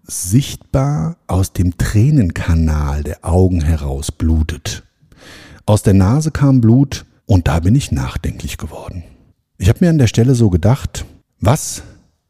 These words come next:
kann dem Mann denn passiert sein? Also eins war sicher, gestürzt ist er nicht. Und der zweite Ansatz meiner Gedanken war ganz klar und deutlich, dass ich dachte, der hat vielleicht eine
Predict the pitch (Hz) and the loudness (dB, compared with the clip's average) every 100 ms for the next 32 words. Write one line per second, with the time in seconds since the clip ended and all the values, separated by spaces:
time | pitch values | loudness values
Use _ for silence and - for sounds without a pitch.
0 | - - 110 101 101 98 95 92 87 85 | -4 2 4 4 4 4 4 2 2 -2
1 | - 80 76 - 65 71 - 101 110 107 | -2 -4 -4 -8 -12 -10 -2 -2 0 0
2 | 117 110 98 127 151 123 95 - - 101 | 2 2 2 2 2 2 0 -2 0 2
3 | 95 - - 87 90 78 69 - - _ | 2 -2 -8 -2 0 0 -4 -12 -16 _
4 | _ _ _ - 104 101 101 - - - | _ _ _ 0 2 4 2 -2 -10 -12
5 | - _ 104 98 - 101 135 170 160 95 | -18 _ 0 2 0 0 2 2 2 2
6 | 90 95 110 - - - _ - 87 92 | 2 2 0 -6 -10 -14 _ -2 2 2
7 | 82 82 90 127 139 85 104 160 _ _ | 2 0 2 2 2 0 0 -2 _ _
8 | - 90 101 120 151 - _ 98 110 143 | -2 2 2 0 -4 -12 _ -2 2 2
9 | - - 101 98 95 80 80 82 90 82 | -2 -2 0 2 0 2 0 0 -2 -2
10 | - - _ _ - 85 80 - - 90 | -8 -20 _ _ -4 -2 -2 -4 -6 -4
11 | - - 139 165 67 80 - 90 78 80 | -2 0 0 -4 -6 -6 -4 -4 -2 -4
12 | - 107 107 | -2 0 0